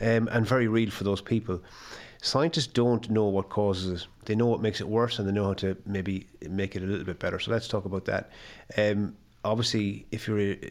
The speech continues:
stress, alcohol, those things tend to, to increase the amount, the incidence of, uh, night terrors. How can you improve it? Well, obviously, reduce those things if you can,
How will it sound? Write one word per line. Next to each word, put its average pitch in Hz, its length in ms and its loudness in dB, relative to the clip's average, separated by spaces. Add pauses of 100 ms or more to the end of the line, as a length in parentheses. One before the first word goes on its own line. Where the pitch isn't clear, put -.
(140)
stress, - 540 0 (480)
alcohol, 101 500 -2 (120)
those 107 200 -2
things 104 320 -2
tend 101 380 -2
to, 95 200 -2 (120)
to 98 180 -2
increase 113 380 -2
the 107 140 -2
amount, 101 320 0
the 101 320 -2
incidence 104 540 -2 (100)
of, 92 400 -2 (480)
uh, 98 160 0
night 98 240 -2
terrors. 95 380 -4 (800)
How - 240 0
can 131 260 0
you 120 280 4
improve 143 600 2
it? 208 140 0 (380)
Well, 92 120 -4
obviously, 98 240 -2
reduce 95 420 0
those 101 240 0
things 101 240 -2
if 87 80 -8
you 95 80 -4
can, 120 480 -2